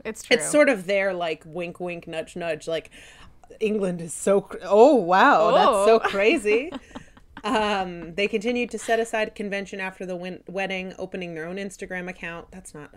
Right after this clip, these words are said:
Speaker 2: unconventional. And offering little access to the royal-obsessed British news media.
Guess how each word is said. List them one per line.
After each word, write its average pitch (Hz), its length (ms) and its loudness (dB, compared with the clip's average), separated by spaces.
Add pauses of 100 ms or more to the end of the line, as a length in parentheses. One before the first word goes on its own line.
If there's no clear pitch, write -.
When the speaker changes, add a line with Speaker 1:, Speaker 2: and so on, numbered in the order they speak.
(140)
Speaker 2:
unconventional. 139 680 -20 (380)
And 190 100 -10
offering 180 500 -6
little 233 240 -2
access 185 440 -8
to 180 140 -14
the 170 80 -6
royal-obsessed 180 760 -6
British 175 320 -10
news 160 220 -10
media. 151 400 -8